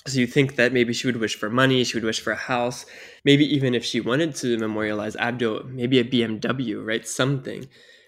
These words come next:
But no, she wishes for forgiveness. And that's very important because, as I mentioned, we have all of these kind of background things going on, all these vain wishes, all of these, "I want this, I want that."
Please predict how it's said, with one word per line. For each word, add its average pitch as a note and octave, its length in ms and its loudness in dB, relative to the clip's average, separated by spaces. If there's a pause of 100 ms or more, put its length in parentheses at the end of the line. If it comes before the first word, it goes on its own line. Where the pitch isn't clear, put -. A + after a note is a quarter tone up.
But A#2+ 120 -4
no, A#2+ 100 2
she A2+ 180 -6
wishes A2+ 320 -6
for G#2 200 -14
forgiveness. - 760 -12 (460)
And C#3+ 80 -4
that's D3 200 -2
very D3+ 220 6
important C3+ 560 0
because, A#2 560 -2 (460)
as A#2+ 160 -2
I B2+ 60 4
mentioned, B2+ 340 2
we A#2+ 60 0
have B2 180 0
all C3+ 240 4
of C3 100 0
these B2 140 -6
kind A#2+ 140 -4
of A2+ 140 -8
background B2 460 0
things B2 220 -2
going B2 220 -2
on, A#2+ 140 -2
all B2 120 0
these B2 240 -2
vain B2+ 520 0
wishes, A#2+ 440 0
all A2+ 120 0
of A2+ 100 -6
these, A#2 180 -8
"I C3 80 -2
want B2 240 -2
this, B2 200 -6
I A#2 40 0
want A#2 300 -4
that." A#2+ 300 0